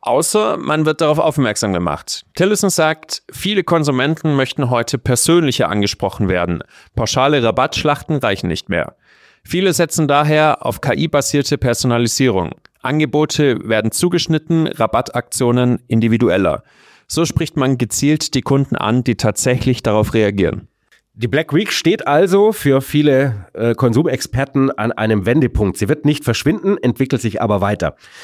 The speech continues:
Speaker 2: Der Black Friday von morgen wird also kein reines Preisfestival mehr sein.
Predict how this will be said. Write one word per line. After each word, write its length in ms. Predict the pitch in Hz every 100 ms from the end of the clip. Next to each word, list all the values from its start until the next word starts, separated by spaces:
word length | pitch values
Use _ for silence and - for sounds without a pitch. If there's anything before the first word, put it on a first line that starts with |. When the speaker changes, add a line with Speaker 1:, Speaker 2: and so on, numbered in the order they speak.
| - -
Speaker 2:
Der 80 |
Black 180 | 76 147
Friday 340 | - 143 175 175
von 160 | 139
morgen 440 | 123 147 202 202 131
wird 120 | 147
also 200 | 131 123
kein 240 | 101 117
reines 500 | 113 - 151 147 -
Preisfestival 720 | - 113 151 - 135 - 113 113
mehr 160 | 104
sein. 420 | 90 104 165 185